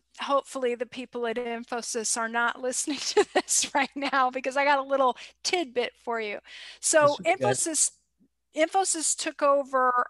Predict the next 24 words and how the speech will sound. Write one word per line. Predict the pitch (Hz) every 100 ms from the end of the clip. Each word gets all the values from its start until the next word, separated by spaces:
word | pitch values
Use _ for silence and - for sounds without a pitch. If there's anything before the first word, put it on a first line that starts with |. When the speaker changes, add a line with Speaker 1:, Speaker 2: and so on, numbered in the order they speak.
| -
Speaker 1:
um, | 247 240 233 233 -
as | 247 233 233
data | 226 254 247 254
services | - 247 233 247 - 220 -
provider | - 233 233 226 226 220
for | - 233
R | - 226 226
G. | 220 233 226 226 220 - - - - -
I | 277
don't | -
know | 269
if | 233 - -
last | 240 240 233 254 - - -
twenty | - 262 262 247
nineteen | 240 - 262 247
was | 240 226
their | 226
last | 226 226 214 226 233 - -
or | 220
their | 226 220
first | 220 - 247 - 254
year | 240
doing | 226 233 226 240
it. | 254